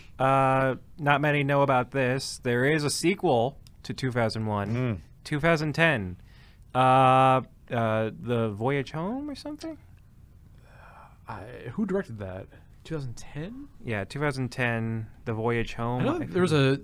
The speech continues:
Speaker 3: a Leslie
Speaker 2: I don't know.
Speaker 3: Nielsen parody called Space Oddity or something.
Speaker 2: Oh, really?
Speaker 3: <laughs> Yeah.
Speaker 2: I didn't
Speaker 1: Uh,
Speaker 2: know about that.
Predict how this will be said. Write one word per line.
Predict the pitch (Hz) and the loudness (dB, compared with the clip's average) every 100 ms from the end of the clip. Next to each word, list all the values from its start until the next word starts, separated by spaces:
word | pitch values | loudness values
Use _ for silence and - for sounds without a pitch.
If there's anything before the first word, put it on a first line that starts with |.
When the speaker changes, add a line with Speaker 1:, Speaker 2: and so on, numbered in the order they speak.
| - | -4
Speaker 3:
a | |
Leslie | 147 | 2
Speaker 2:
I | 185 | 2
don't | 165 | 4
know. | 139 | 2
Speaker 3:
Nielsen | 175 143 | 2 -2
parody | - 131 127 | 0 0 0
called | 127 127 120 117 - | 0 -4 -4 -8 -12
Space | - 147 143 - - - - - - - - - - | -8 -2 -2 -4 -10 -14 -20 -20 -20 -20 -20 -16 -8
Oddity | 117 127 175 208 226 220 | -2 -2 -2 -4 -8 -10
or | 208 | -10
something. | 226 226 247 226 - - - - | -12 -12 -12 -12 -14 -18 -14 -10
Speaker 2:
Oh, | 92 | -6
really? | 98 359 392 139 | -2 -2 -4 -8
Speaker 3:
<laughs> | - | -8
Yeah. | 139 - - - - - - | -10 -10 -16 -20 -20 -18 -4
Speaker 2:
I | 117 120 | 2 4
didn't | 117 | 4
Speaker 1:
Uh, | 110 | 4
Speaker 2:
know | |
about | 101 98 - | 4 0 2
that. | 131 269 | 4 4